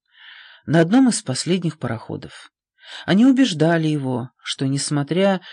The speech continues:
на всю славную историю рода, теперь наступает конец всему. И служить дальше этому кровавому и подлому режиму,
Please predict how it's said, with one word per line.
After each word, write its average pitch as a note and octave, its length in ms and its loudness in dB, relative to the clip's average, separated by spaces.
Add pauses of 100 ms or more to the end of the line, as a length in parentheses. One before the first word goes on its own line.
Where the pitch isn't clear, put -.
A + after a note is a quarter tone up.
(340)
на C3 120 0
всю B3 420 2
славную E3+ 920 2
историю B2+ 640 -4
рода, G#3+ 480 2 (680)
теперь A3 340 0
наступает E3+ 680 -4
конец B2+ 400 -6
всему. G#2 500 -8 (680)
И F3+ 100 0
служить G#3 580 -2
дальше G#3+ 440 2
этому C3+ 440 -2 (420)
кровавому E3+ 760 2
и B2+ 60 -4
подлому D#3 440 0
режиму, C#3+ 640 0